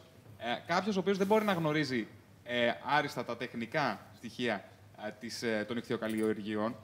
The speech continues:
ε, αναρωτιέται τι ρόλο μπορεί να διαδραματίσει το Υπουργείο Ψηφιακής Διακυβέρνησης, α, στην ανάπτυξη των, ε, ιχθυοκαλλιεργειών. Τώρα, προσωπικά, με την σύντομη κουβέντα που είχαμε, ε, πριν από λίγο, ε, ε,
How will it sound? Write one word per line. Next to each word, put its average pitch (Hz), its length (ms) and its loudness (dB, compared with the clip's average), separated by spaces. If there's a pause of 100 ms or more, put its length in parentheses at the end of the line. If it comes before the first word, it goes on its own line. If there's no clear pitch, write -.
(340)
ε, 127 240 0 (120)
αναρωτιέται 139 840 0 (300)
τι 226 160 2
ρόλο 180 480 6 (140)
μπορεί 147 180 0
να 185 200 0
διαδραματίσει 139 580 0
το 175 60 0
Υπουργείο 147 500 -4
Ψηφιακής 147 540 -2
Διακυβέρνησης, 135 920 2 (280)
α, 113 300 2
στην 120 300 -4 (160)
ανάπτυξη 156 680 4 (280)
των, 127 240 -2
ε, 120 220 2
ιχθυοκαλλιεργειών. 123 840 0 (300)
Τώρα, 143 300 4
προσωπικά, 139 560 2
με 120 120 2
την 120 140 -4
σύντομη 139 320 0
κουβέντα 107 360 -2
που 110 140 -4
είχαμε, 104 340 -2 (520)
ε, 104 40 -2
πριν 123 200 -2
από 113 160 2
λίγο, 131 420 0 (180)
ε, 107 180 -4
ε, - 60 -4